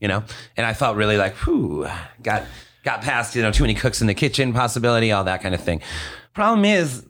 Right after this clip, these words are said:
there was something just inherently, what's the right word? Just, I hate,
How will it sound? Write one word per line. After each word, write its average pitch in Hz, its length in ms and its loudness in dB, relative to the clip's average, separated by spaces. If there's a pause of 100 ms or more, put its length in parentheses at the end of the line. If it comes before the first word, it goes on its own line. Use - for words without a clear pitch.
there 139 120 4
was 147 100 4
something 180 260 2
just 143 260 2 (100)
inherently, 131 840 4 (880)
what's - 140 -6
the 135 80 4
right 107 100 2
word? 98 480 2 (440)
Just, 120 240 2 (380)
I 107 80 0
hate, 113 260 0